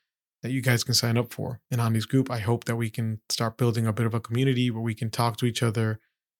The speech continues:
provide support for each other, reach out to guests that I've had, uh, reach out to myself so I can communicate you with other people, uh, spread information. I'd love to start kind of a book of the month club where we,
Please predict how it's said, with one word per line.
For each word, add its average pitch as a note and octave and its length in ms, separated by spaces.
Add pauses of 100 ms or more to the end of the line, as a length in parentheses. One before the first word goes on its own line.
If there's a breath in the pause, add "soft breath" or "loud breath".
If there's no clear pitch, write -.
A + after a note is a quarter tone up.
(160)
provide A2+ 380
support A#2+ 380
for B2 160
each A2+ 180
other, A2 460 (100)
reach A#2 280
out A2+ 220
to A2 340 (520)
guests A#2 400 (240)
that A#2 200
I've A2 160
had, A2+ 540
uh, A2+ 300
reach A2 220
out A#2 160
to A#2 80
myself A#2+ 640
so - 140
I A#2+ 80
can A#2+ 120
communicate C3+ 540
you C3 120
with B2 140
other A#2+ 160
people, A#2+ 500 (380 loud breath)
uh, A2+ 220
spread B2 340
information. A#2 760
I'd A2 100
love A2 220
to A#2 120
start A#2 540
kind A#2 180
of G#2+ 80
a G#2+ 60
book A#2+ 240
of A#2 60
the A2 60
month C3 280
club C3 340
where A2+ 100
we, A2+ 400